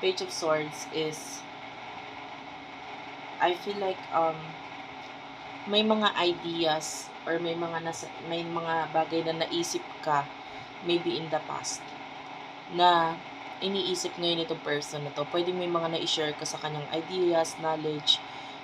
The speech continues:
and then ngayon, iniisip nitong taong to yung mga bagay na yon, yung mga nabanggit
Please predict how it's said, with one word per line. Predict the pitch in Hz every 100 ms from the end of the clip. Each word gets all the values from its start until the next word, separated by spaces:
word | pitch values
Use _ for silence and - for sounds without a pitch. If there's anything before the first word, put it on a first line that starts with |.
| -
and | 180 180
then | 180 175
ngayon, | 170 160 151 151
iniisip | 170 160 165 - 160 160
nitong | 156 156 151 147 - - - - -
taong | - - - 170 151
to | 156
yung | 156 160
mga | 156 151
bagay | 143 147 143 147
na | 143 143
yon, | 143 131 - 147
yung | 147 151
mga | 151 151 147
nabanggit | 147 147 147 139